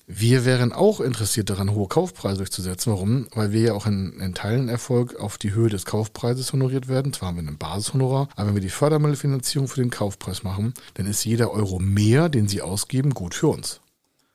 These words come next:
Aber auf der anderen Seite wissen wir, dass die Wahrscheinlichkeit, einen hohen Kaufpreis zu finanzieren, gen Null läuft. Das heißt, wir sind dafür da, nur Sie so optimal aufzustellen, dass der tiefste Kaufpreis möglich ist.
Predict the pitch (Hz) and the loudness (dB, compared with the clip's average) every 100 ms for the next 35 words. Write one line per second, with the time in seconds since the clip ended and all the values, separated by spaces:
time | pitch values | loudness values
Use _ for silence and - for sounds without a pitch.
0 | _ _ _ 113 117 117 131 185 147 117 | _ _ _ 2 4 4 4 6 6 4
1 | 107 156 131 104 104 143 123 117 131 117 | 4 2 2 2 2 2 2 0 2 2
2 | 113 185 202 147 - 110 101 107 117 - | 4 4 2 0 0 0 2 2 2 2
3 | 180 180 - - 120 123 113 104 - 123 | 0 0 -2 -2 0 0 0 0 0 2
4 | 123 120 110 113 120 117 95 - - - | 2 2 4 6 8 6 4 -4 -14 -20
5 | _ _ _ _ _ _ _ _ _ - | _ _ _ _ _ _ _ _ _ -2
6 | 113 117 120 123 - - 101 123 202 175 | 0 4 2 0 -6 -12 -2 2 4 4
7 | 156 123 110 - 110 101 110 131 - _ | 2 2 0 0 2 2 0 -2 -6 _
8 | - 131 165 214 208 202 120 107 110 180 | 0 6 6 6 2 -2 -4 -2 0 0
9 | 208 117 104 147 160 135 - 131 123 113 | 0 -2 4 4 4 0 -2 2 2 2
10 | 127 - 120 - 104 101 123 107 107 120 | -2 -2 -4 -2 0 0 0 -4 -4 -4
11 | 107 - 214 - 175 - 127 120 - 117 | 0 2 2 2 -2 2 2 2 0 0
12 | 117 101 - - - | 2 -2 -6 -16 -16